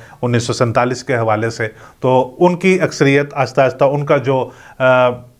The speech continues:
इंपॉर्टेंस है, उनकी जो न्यूमेरिकल स्ट्रेंथ है, उनकी जो पॉपुलैरिटी है, वो, अ, बढ़ती गई। अ, एक लंबा वक्त, एक लंबा, अ, सिलसिला चला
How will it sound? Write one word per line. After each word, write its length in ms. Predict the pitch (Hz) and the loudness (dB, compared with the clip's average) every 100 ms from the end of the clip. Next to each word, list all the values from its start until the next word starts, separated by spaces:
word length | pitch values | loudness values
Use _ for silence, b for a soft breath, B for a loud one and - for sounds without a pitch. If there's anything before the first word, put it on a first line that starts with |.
| 143 123 | -4 -2
इंपॉर्टेंस 800 | 120 139 123 139 139 147 143 147 | 0 0 2 2 2 -2 -2 0
है, 160 | 135 | 0
उनकी 260 | 131 123 131 | -2 -6 -4
जो 120 | 123 | -2
न्यूमेरिकल 500 | 120 123 127 120 123 | -2 -2 -2 -2 -6
स्ट्रेंथ 540 | 120 - 147 147 143 | -8 -2 0 0 -2
है, 220 | 135 135 B B - | -4 -4 B B -10
उनकी 200 | 123 120 | -4 0
जो 140 | 123 | 0
पॉपुलैरिटी 680 | 123 123 139 139 156 156 151 | 2 0 2 2 2 2 2
है, 320 | 123 123 B B - | 2 0 B B -2
वो, 240 | 123 135 | 2 2
अ, 140 | 131 135 123 120 120 117 | 2 0 4 4 4 0
बढ़ती 440 | 113 131 123 123 | -2 -4 -2 -4
गई। 240 | 98 98 95 B B B - | -4 -8 -12 B B B -2
अ, 280 | 143 147 160 | 2 2 2
एक 220 | 165 160 - | 0 0 -2
लंबा 580 | 147 180 185 185 180 - | 0 2 2 2 -2 -8
वक्त, 460 | 135 156 160 - 160 | -2 0 -2 -4 0
एक 200 | 147 147 | 0 0
लंबा, 400 | 139 165 170 160 | 0 2 2 2
अ, 260 | 135 143 | 0 -2
सिलसिला 500 | 135 156 139 156 147 | 0 0 0 2 2
चला 380 | 143 131 123 135 | 2 2 2 0